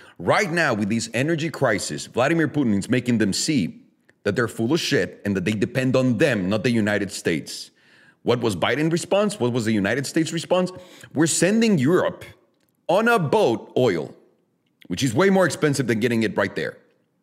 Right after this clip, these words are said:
right? So the U S is becoming the provider. And now that the gas crisis is coming in, guess who's gonna send gas on a boat? And guess how much more expensive that gas is? Because it's coming not only from the United States,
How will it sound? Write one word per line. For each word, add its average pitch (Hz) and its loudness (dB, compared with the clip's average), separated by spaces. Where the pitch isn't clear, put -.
right? 185 2
So - -4
the 101 0
U 131 2
S 143 -2
is 127 -4
becoming 135 0
the 120 2
provider. 120 0
And 143 0
now 202 2
that 226 4
the 180 2
gas 156 2
crisis 151 0
is 113 -4
coming 147 2
in, 160 0
guess 175 2
who's 160 0
gonna 151 2
send 135 0
gas 131 0
on 120 2
a 113 0
boat? 95 -2
And 139 2
guess 170 0
how 139 0
much 214 0
more 170 4
expensive 151 -2
that 127 0
gas 107 -2
is? 113 0
Because 101 0
it's 107 -4
coming 135 -2
not 139 2
only 185 2
from 120 -2
the 107 2
United 104 -2
States, 135 0